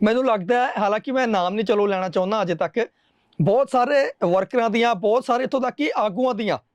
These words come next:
ਆਮ ਆਦਮੀ ਪਾਰਟੀ ਦੇ ਆਗੂਆਂ ਦੀਆਂ ਫੋਨ ਕਾਲਸ ਆ ਰਹੀਆਂ ਨੇ, WhatsApp ਤੇ ਕਾਲਸ ਆ ਰਹੀਆਂ ਨੇ, ਜਿਹੜੇ ਅੰਦਰੋਂ ਪੂਰੀ ਤਰ੍ਹਾਂ ਨਿਰਾਸ਼ ਨੇ, ਟੁੱਟ ਚੁੱਕੇ ਨੇ ਤੇ ਸਿੱਧੇ ਤੌਰ ਤੇ ਮੀਡੀਆ ਦੇ ਨਾਲ ਵਰਡਿੰਗ ਯੂਜ਼ ਕਰ ਰਹੇ ਆ ਕਿ ਆਮ ਆਦਮੀ ਪਾਰਟੀ ਵਰਕਰਾਂ ਦੀ ਆ ਜਿਹੜੀ ਉਹ ਬਿਲਕੁਲ ਵੀ ਕਦਰ ਨਹੀਂ ਕਰ ਰਹੀ ਜੀ।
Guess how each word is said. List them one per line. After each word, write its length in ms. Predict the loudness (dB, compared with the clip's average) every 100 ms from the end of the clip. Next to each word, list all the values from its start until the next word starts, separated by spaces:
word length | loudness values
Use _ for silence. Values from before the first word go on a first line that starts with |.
| _ -18 -6
ਆਮ 200 | -4 -2
ਆਦਮੀ 200 | -4 -4
ਪਾਰਟੀ 320 | -2 -2 -2 -4
ਦੇ 100 | -2
ਆਗੂਆਂ 380 | -2 -2 -2 -2
ਦੀਆਂ 180 | -2
ਫੋਨ 300 | -2 -4 -4
ਕਾਲਸ 260 | -2 -2 0
ਆ 100 | 0
ਰਹੀਆਂ 260 | 0 -2 0
ਨੇ, 120 | 2
WhatsApp 400 | 2 0 -2 -2
ਤੇ 100 | -2
ਕਾਲਸ 300 | 0 0 0
ਆ 100 | -2
ਰਹੀਆਂ 240 | -2 -2
ਨੇ, 140 | -2 -4 _ -20 -10 -2
ਜਿਹੜੇ 200 | 0 0
ਅੰਦਰੋਂ 240 | -2 -2
ਪੂਰੀ 300 | -2 0 2
ਤਰ੍ਹਾਂ 260 | 2 2 2
ਨਿਰਾਸ਼ 400 | 2 2 0 0
ਨੇ, 120 | -4
ਟੁੱਟ 220 | 0 -2
ਚੁੱਕੇ 280 | -2 -2 0
ਨੇ 140 | 0 -4 -12 -20 _
ਤੇ 100 | -2 0
ਸਿੱਧੇ 300 | -2 0 0
ਤੌਰ 220 | 2 2
ਤੇ 120 | 0
ਮੀਡੀਆ 300 | 0 2 2
ਦੇ 100 | 0
ਨਾਲ 160 | 0 0
ਵਰਡਿੰਗ 340 | 0 0 -2
ਯੂਜ਼ 180 | -2 0
ਕਰ 160 | 0 2
ਰਹੇ 100 | 0
ਆ 40 |
ਕਿ 160 | 0 0
ਆਮ 240 | 0 0
ਆਦਮੀ 320 | -2 0 -4
ਪਾਰਟੀ 560 | -2 -4 -4 -4 -4 -6 _ _ _ _ -2
ਵਰਕਰਾਂ 480 | 0 0 0 -2 0
ਦੀ 180 | 0 0
ਆ 60 |
ਜਿਹੜੀ 240 | 0 0 2
ਉਹ 100 | 0
ਬਿਲਕੁਲ 420 | 0 -2 0 -2
ਵੀ 100 | -2
ਕਦਰ 260 | -2 -2 -2
ਨਹੀਂ 140 | -2
ਕਰ 160 | -2 0
ਰਹੀ 120 | 0
ਜੀ। 180 | -2